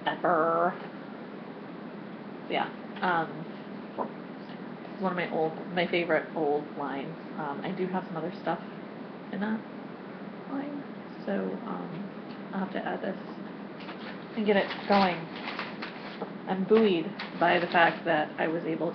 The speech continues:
to kill my Central High kit and the Register kit. Um, I have to stash the pieces. There's not a lot left. And, uh, hopefully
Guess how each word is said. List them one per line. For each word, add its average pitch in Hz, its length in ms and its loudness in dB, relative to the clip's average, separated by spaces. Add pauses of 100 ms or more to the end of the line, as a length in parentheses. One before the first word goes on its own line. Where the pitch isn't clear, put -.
to 151 340 0 (2250)
kill 196 180 0
my 180 200 -2
Central 175 240 -2
High 175 160 2
kit 180 300 0 (580)
and 180 100 -4
the 175 60 -4
Register 165 320 -6 (100)
kit. 160 200 -2 (800)
Um, - 180 -8 (420)
I 175 40 -4
have 175 180 -4
to 160 160 2 (160)
stash 160 320 2
the 190 80 -4
pieces. 156 420 0 (520)
There's 165 160 -8
not 156 160 -4
a - 20 -4
lot 160 220 -4 (100)
left. - 1200 -10
And, 185 460 -4
uh, - 240 -2 (2000)
hopefully 170 640 2